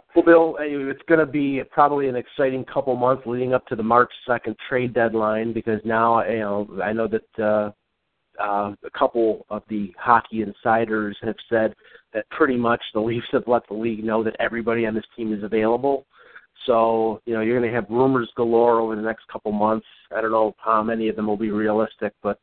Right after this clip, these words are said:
uh, it's gonna be interesting to see whether, uh, Brendan Shanahan and Dave Nonis start to remake the, uh, the, the face of this franchise, uh, before March the second, or if they're gonna wait till the summer. But, uh, we'll definitely have you on, uh,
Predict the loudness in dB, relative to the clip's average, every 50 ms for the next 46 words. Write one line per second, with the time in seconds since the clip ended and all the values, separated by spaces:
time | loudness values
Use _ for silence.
0 | _ -4 0 0 0 0 0 -4 -6 -8 -10 -10 -8 -6 -4 -4 -4 -4 -4 -4
1 | -4 -2 -2 -4 -4 -6 -8 -12 -10 -8 -8 -6 -8 -8 -10 _ -6 -4 -2 0
2 | 0 0 2 2 0 0 -2 -6 -14 -20 -20 -20 -20 -20 _ _ -4 -4 -2 0
3 | 2 2 2 2 0 -4 -4 -4 -4 -2 -2 -2 -2 -2 0 0 -2 -2 -2 0
4 | 0 0 0 -2 -2 -2 -2 -2 -4 -4 -8 -6 0 2 2 2 2 -2 -8 -14
5 | -12 -8 -6 -4 -2 -2 -2 -2 -4 _ _ -6 -6 -4 -4 -2 -2 0 0 -2
6 | -2 -4 -8 _ _ _ -10 -10 -10 -10 _ -16 -16 -6 -2 0 0 0 -2 -4
7 | -6 -8 -8 -6 -4 -2 -2 0 0 -2 -4 -2 0 2 2 2 2 0 -2 -6
8 | -10 _ _ _ _ _ _ _ -4 0 0 2 2 0 0 -2 -6 _ _ _
9 | _ _ 2 4 4 4 4 2 0 0 0 -4 -10 -14 -4 -2 -2 -2 0 -2
10 | -2 -2 -2 -2 -2 -4 -6 -4 -2 -2 0 0 -2 -2 -4 -10 -14 -16 -14 -8
11 | -4 -4 -2 0 0 -2 -2 -2 -4 -4 -4 _ _ -6 -4 -4 -4 -6 _ _
12 | _ _ -6 -2 0 0 0 0 -2 -4 -2 0 0 -2 0 0 0 2 2 2
13 | 0 0 -2 -4 -6